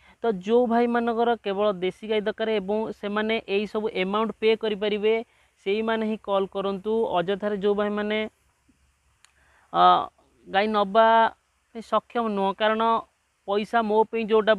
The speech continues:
ବଡ଼, ଆମ ସଂସ୍ଥା ପାଇଁ ଯେଉଁଟା ବଡ଼, ସେ ତ କାହା ପାଇଁ ଛୋଟ ହୋଇପାରେ, କିମ୍ବା ଆମ ପାଇଁ ଯେଉଁ ଅର୍ଥଟା ଛୋଟ ହୋଇପାରେ, ସେଇଟା କାହା ପାଇଁ ବହୁତ ବଡ଼ ହୋଇପାରେ। ତ ଅର୍ଥ ହେଉଛି ସମସ୍ତଙ୍କ ପାଇଁ ପରିମାଣ ସମାନ ହେଲେ ମଧ୍ୟ ଭାର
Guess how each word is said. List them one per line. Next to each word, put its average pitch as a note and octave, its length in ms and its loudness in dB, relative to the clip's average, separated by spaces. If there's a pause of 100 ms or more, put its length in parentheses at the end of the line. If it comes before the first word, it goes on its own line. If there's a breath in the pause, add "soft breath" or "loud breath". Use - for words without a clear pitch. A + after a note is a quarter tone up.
ବଡ଼, A3 200 4 (520 soft breath)
ଆମ G3 160 -8
ସଂସ୍ଥା G3+ 340 -4
ପାଇଁ G#3+ 180 -2
ଯେଉଁଟା G#3 260 2
ବଡ଼, G#3+ 200 0
ସେ G#3 220 -4
ତ - 100 -16 (160)
କାହା G3+ 180 0
ପାଇଁ G#3 160 -6
ଛୋଟ F#3 300 -8
ହୋଇପାରେ, E3 340 0 (360 soft breath)
କିମ୍ବା G#3+ 180 2 (100)
ଆମ F#3+ 200 0
ପାଇଁ A3 280 -4
ଯେଉଁ G#3 280 2
ଅର୍ଥଟା G3+ 320 -2
ଛୋଟ - 300 -8
ହୋଇପାରେ, G#3 300 -2
ସେଇଟା G#3 320 -4
କାହା F#3+ 220 -4
ପାଇଁ G#3 180 -4
ବହୁତ F#3 340 -2
ବଡ଼ F3+ 120 2
ହୋଇପାରେ। D#3 320 -2 (360 loud breath)
ତ - 20 -20 (180)
ଅର୍ଥ G3+ 280 -2
ହେଉଛି A3+ 300 0
ସମସ୍ତଙ୍କ G3+ 580 -10
ପାଇଁ G#3+ 180 -4 (580 soft breath)
ପରିମାଣ G#3 420 2
ସମାନ F#3+ 400 -4
ହେଲେ G3+ 200 -2
ମଧ୍ୟ G3+ 320 -4 (1300)
ଭାର D#3 300 -2